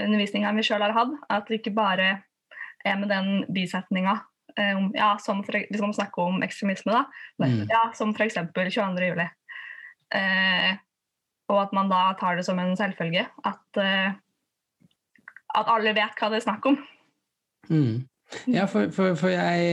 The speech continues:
Speaker 2: eh, når du skrev det, så kjente jeg meg igjen på en måte i min egen undervisning, fordi når vi,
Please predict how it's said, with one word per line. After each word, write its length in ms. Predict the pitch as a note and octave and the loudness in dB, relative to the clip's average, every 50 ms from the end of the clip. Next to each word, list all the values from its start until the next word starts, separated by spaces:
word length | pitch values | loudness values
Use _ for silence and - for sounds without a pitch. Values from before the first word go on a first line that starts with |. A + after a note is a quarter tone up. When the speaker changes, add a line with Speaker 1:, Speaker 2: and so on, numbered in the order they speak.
| E3 D#3+ | 2 2
Speaker 2:
eh, 380 | D#3+ D#3+ D#3+ D#3+ D#3+ D#3+ D#3 | 2 2 0 0 0 0 0
når 640 | D#3 D#3 D3+ D3+ D3+ D#3 D3+ D3+ D3+ D3+ D3+ D3 D3 | 2 2 2 2 2 2 2 2 2 2 2 2 2
du 60 | D3+ | 2
skrev 280 | D3 - - C3+ A#2+ B2+ | 0 0 -2 -2 -2 -2
det, 80 | C#3 C#3 | -4 -4
så 140 | - D#3 D3 | -4 -4 -2
kjente 320 | - E3 C#3+ B2+ - A#2+ | -2 -2 -2 -2 -2 -2
jeg 120 | A2+ A#2 | -2 0
meg 360 | A#2+ B2+ C3 C#3 C#3 C#3+ C#3+ C#3+ C#3+ C#3+ C#3+ | 0 0 0 0 0 0 0 0 0 0 0
igjen 640 | C#3+ D3 D3 D3 D3 C#3+ B2+ A#2+ B2 B2+ B2+ B2+ B2+ | 0 2 2 2 2 2 2 0 0 0 0 0 0
på 80 | - | -2
en 80 | C3 C3 | -2 0
måte 240 | C3 B2+ - - A#2+ | -2 -2 -2 -2 0
i 60 | A#2+ | 0
min 140 | B2+ B2+ C3 | 2 2 2
egen 260 | C3 A#2+ A2 A2 A2+ A2+ | 2 2 0 0 0 0
undervisning, 500 | A2+ A2+ A2+ A#2 A#2 C3+ - D#3 D#3+ D3+ | 0 0 0 0 -2 -2 0 -2 -2 0
fordi 180 | D#3+ D#3+ D#3 D3+ | 2 2 4 4
når 140 | D3+ D3+ D3+ | 4 4 4
vi, 80 | D#3 | 2